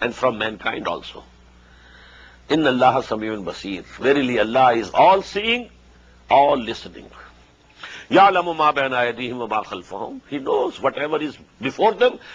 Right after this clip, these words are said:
and whatever is in behind them. وَإِلَى اللَّهِ تُرْجَعُ الْأُمُورُ. And all the matters will finally be returned to Allah for final judgment. This is resurrection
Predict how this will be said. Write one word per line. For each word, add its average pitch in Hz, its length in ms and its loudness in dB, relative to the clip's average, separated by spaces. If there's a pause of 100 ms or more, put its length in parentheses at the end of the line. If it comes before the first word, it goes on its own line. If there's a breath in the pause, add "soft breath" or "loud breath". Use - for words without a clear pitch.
(120 loud breath)
and 170 160 2
whatever 180 360 2
is 185 160 -2 (140)
in 143 160 -4
behind 139 400 4
them. 85 160 -12 (400 soft breath)
وَإِلَى 147 400 0
اللَّهِ 139 380 4
تُرْجَعُ 139 260 -8
الْأُمُورُ. 110 720 -4 (240 loud breath)
And 156 160 0
all 220 500 6
the 208 160 -6
matters 160 580 -4
will 143 220 -8
finally 131 680 -4
be 120 180 -8
returned 180 760 2
to 190 140 -4
Allah 165 480 4 (140)
for 170 160 0
final 143 460 -4
judgment. 95 420 -8 (720 loud breath)
This 240 240 0
is 277 180 -4
resurrection 165 720 0